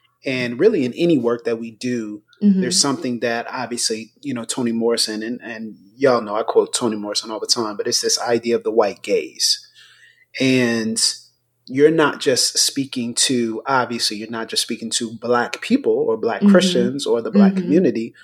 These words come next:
Speaker 2: Right.
Speaker 1: You're also speaking very prominently to white people.
Speaker 2: Yes.
Speaker 1: And as you're navigating this, there's this spike, and we experienced this here at The Witness, where all of a sudden our donations just started pinging.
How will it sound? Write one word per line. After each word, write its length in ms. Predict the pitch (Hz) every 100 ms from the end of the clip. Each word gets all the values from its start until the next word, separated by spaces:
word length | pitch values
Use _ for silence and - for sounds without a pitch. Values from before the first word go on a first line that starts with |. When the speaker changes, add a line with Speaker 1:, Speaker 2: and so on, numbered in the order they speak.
| - - -
Speaker 2:
Right. 160 | 180
Speaker 1:
You're 80 | 131
also 200 | 123 -
speaking 340 | 117 127 120 113
very 180 | 117
prominently 600 | 110 - 131 151 120 98 117
to 440 | - 117 117 135 - _ _ _ _ _ _ _
white 280 | _ 151 294
people. 440 | - 117 - - _ _ _ _ -
Speaker 2:
Yes. 220 | 196 143
Speaker 1:
And 500 | 139 131 123 120 - _ -
as 260 | - 262
you're 100 | 175
navigating 680 | 139 131 151 147 127 120 117
this, 220 | 107 101
there's 280 | - 165 95
this 140 | 139 -
spike, 460 | - - 131 104
and 100 | 110
we 80 | 131
experienced 440 | 156 - 139 135 135
this 120 | -
here 120 | 143
at 100 | 147
The 60 | 143
Witness, 580 | 101 98 110 - - _ _ _ _ _ _ _ _
where 160 | 117 120
all 160 | 139
of 60 | 147
a 40 |
sudden 520 | 147 - 156 131 120 - 139
our 260 | 127 123
donations 680 | 120 127 117 143 143 113 113
just 180 | 120 -
started 320 | 127 101 -
pinging. 420 | 139 107 73 80